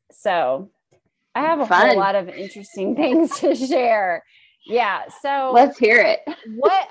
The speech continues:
Speaker 1: okay. So when you hear demon possession, what do you immediately think? What do you think about when you hear that?
Speaker 2: Um,
Speaker 1: What comes
Speaker 2: The
Speaker 1: to mind?
Speaker 2: Exorcist,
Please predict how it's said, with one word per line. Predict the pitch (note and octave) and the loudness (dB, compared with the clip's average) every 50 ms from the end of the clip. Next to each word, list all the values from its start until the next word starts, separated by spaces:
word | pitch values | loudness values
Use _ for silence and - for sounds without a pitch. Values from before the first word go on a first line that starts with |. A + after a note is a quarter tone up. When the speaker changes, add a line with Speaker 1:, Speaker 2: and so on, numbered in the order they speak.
| D4+ D4 | -6 -6
Speaker 1:
okay. | D4 D#4+ C#4 B3 - - | -4 -4 -6 -6 -6 -8
So | - - D4+ D#4 D4+ | -4 -2 -2 -2 -2
when | D#4 D#4+ C#4+ C4+ B3+ | -2 -4 -6 -6 -6
you | B3 C4+ D#4 F4+ F#4+ G4 G4 F#4+ F#4+ D#4+ - - | -6 -6 -4 -4 -6 -6 -8 -10 -10 -12 -12 -14
hear | _ _ - B3+ A3+ A#3 A3+ G#3 G3+ G3+ G3 G3 F#3 G3 _ _ _ _ _ _ _ _ _ _ _ _ _ - G3+ | _ _ -14 -10 -10 -8 -8 -6 -6 -6 -8 -10 -12 -16 _ _ _ _ _ _ _ _ _ _ _ _ _ -20 -20
demon | F3+ G#3+ A3 A3 G#3+ G3+ G3 F#3+ | -18 -16 -16 -16 -16 -16 -16 -18
possession, | A3 A3+ F#3+ G#3+ - - - - - - - - - - _ - | -18 -20 -18 -16 -14 -14 -14 -16 -16 -18 -18 -18 -18 -20 _ -12
what | G3+ G3+ B3 C#4+ D4 | -4 -2 0 2 2
do | D#4+ | 4
you | D#4 D#4 D#4 D4 C4 - - | 4 4 4 2 0 -2 -2
immediately | - A#3+ A#3 A3 A3 G#3+ A3+ G3+ - G3 G3 | -4 -4 -4 -4 -2 -2 -2 -2 -2 -4 -6
think? | G3 - G#3 G3+ G3 - _ _ _ _ _ | -8 -10 -12 -12 -14 -14 _ _ _ _ _
What | - G3 A3+ A#3 | -6 -4 -2 0
do | C4+ | 0
you | C#4 C4 | 0 0
think | - B3+ A3+ G#3 | -2 -6 -8 -6
about | - E3 - - - - _ _ _ | -6 -8 -8 -10 -12 -14 _ _ _
when | - G3 G#3+ G#3 | -16 -12 -12 -10
you | G#3 F#3+ | -10 -12
hear | G3 G3 G3+ G3 G3+ G#3 | -12 -12 -8 -8 -8 -8
that? | - - - - - _ _ _ _ _ _ _ _ _ _ _ _ _ _ _ _ _ _ _ | -8 -10 -12 -14 -16 _ _ _ _ _ _ _ _ _ _ _ _ _ _ _ _ _ _ _
Speaker 2:
Um, | - G3+ F#3 F3 D#3+ D3+ D3 C#3 C#3 C3 C#3 F3 | 0 2 4 4 4 2 0 -2 -6 -8 -10 -10
Speaker 1:
What | G3 A#3 - | -12 -12 -12
comes | - B3+ C4 | -8 -2 0
Speaker 2:
The | B3+ F3+ | 0 0
Speaker 1:
to | - - | 0 2
mind? | - F3+ E3 | 0 0 0
Speaker 2:
Exorcist, | - - - F3+ E3+ E3+ - - B2 D#2 - E3+ - | -2 -6 -12 -12 -12 -10 -6 -6 -4 -4 -6 -8 -12